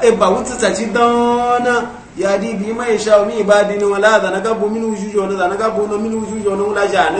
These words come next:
wala ja tuci. A ci guji ya wuji ne ji ba ta wa ya al hidayatul khassa. Wa tsa ade ba wuti ta ci. So ku ga ma ba na wuta tu ba ta bi ba wunna ina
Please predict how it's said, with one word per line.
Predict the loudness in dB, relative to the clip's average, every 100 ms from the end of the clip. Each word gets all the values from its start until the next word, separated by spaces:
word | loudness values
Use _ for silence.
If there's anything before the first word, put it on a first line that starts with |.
| -2
wala | -2 0
ja | 0
tuci. | -2 -6 -6 -8 -14 -18 -18 -18 -20 -20 -20 -20 -20 -12
A | -8 -6
ci | -4
guji | -6 -4
ya | -4
wuji | -2 -2
ne | -4 -4
ji |
ba | -2 0 0
ta | 0
wa | -2 -2
ya | 0
al | -2
hidayatul | -2 -4 -6 -8
khassa. | -4 -2 -2 -6 -12 -14
Wa | -4 -2 -2
tsa | 0 -2 -2 -8 -16 -20 -20 -8
ade | -4 -2 -2 -2
ba |
wuti | -4 -4 -4
ta | -4 -4
ci. | -8 -12 -16 -20 -20 -20 -20 -20 -20 -20 -20 -20 -20 -20 -16
So | -8
ku | -6
ga | -4 -4
ma | -4 -4
ba |
na | -2 -2
wuta | -2 -2 -2
tu | -2 -4
ba | -4
ta | -4 -4
bi | -4
ba | -2
wunna | -2 -2 -2 2
ina | 2 2